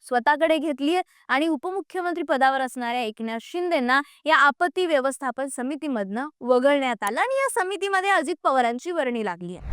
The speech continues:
महसूल, मदत, पुनर्वसन, आपत्ती व्यवस्थापन आणि आरोग्य मंत्री या समितीवरती आहेत. उल्लेखनीय बाब अशी आहे ती म्हणजे नैसर्गिक आपत्तींना तोंड देण्यासाठी महत्त्वाची भूमिका बजावणारे नगर विकास खाते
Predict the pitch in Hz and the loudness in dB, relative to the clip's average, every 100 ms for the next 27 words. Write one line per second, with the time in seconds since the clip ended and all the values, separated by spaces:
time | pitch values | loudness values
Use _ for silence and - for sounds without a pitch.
0 | - - 240 269 302 302 381 381 349 294 | 8 10 10 6 4 2 2 4 4 4
1 | 269 247 311 294 294 277 277 269 277 294 | 4 4 2 0 -4 0 2 2 0 0
2 | 311 - 233 - 285 294 330 294 269 285 | -2 0 0 0 -4 -2 0 0 0 0
3 | 285 269 302 330 370 311 320 294 330 262 | -2 -2 -4 -2 2 4 4 2 0 -2
4 | 226 214 208 _ - 311 370 339 359 349 | -4 -6 -10 _ 0 0 2 0 0 -2
5 | 277 214 214 180 180 185 - 269 339 427 | -2 -2 -4 -6 -6 -12 -4 0 0 2
6 | 440 427 440 415 370 359 370 349 285 269 | 2 4 4 8 8 6 0 0 0 0
7 | 285 320 294 285 320 359 - - - - | 0 -2 -4 -2 -2 -2 -4 6 10 10
8 | 294 381 359 370 392 349 - 339 349 339 | 10 4 0 0 2 2 2 -2 -2 -2
9 | 339 - 294 302 285 277 277 277 240 277 | -2 0 0 2 0 0 -2 -6 -4 -4
10 | 262 254 254 262 254 277 247 247 233 240 | -2 -2 -4 -2 -4 -4 -4 -2 -4 -2
11 | 240 226 233 311 302 254 214 175 _ _ | 0 0 2 2 4 2 -2 -6 _ _
12 | 262 277 285 370 392 311 311 311 - - | 4 6 6 6 4 2 2 0 -2 -6
13 | 233 - 240 | -4 2 2